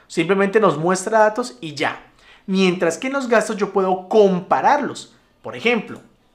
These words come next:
voy a insertar un gráfico pero vacío. Insertar gráfico. Mire, no hay datos, está completamente vacío. Pues como para explicarles otro método, ¿no? Y yo puedo venir acá en intervalo de datos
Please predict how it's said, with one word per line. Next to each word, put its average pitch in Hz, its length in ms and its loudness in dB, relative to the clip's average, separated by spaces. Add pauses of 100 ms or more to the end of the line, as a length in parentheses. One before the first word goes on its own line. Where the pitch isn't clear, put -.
(580)
voy 180 200 2
a 285 60 -2
insertar 294 360 2
un 226 140 0
gráfico 254 460 2
pero 185 180 2
vacío. 127 380 -4 (420)
Insertar 220 840 -2 (360)
gráfico. - 600 -8 (460)
Mire, - 320 -12
no 190 320 4
hay 196 140 4
datos, 131 360 -2
está - 240 -4
completamente 202 720 0
vacío. - 400 -6 (320)
Pues - 200 -2
como 175 220 0
para 170 120 6
explicarles 165 480 0
otro 190 200 0
método, 131 380 -4
¿no? 175 180 -6 (200)
Y 320 100 -2
yo 311 120 0
puedo 277 200 4
venir 240 220 4
acá 240 440 2
en 202 140 0
intervalo 185 580 2
de 269 80 4
datos 262 400 2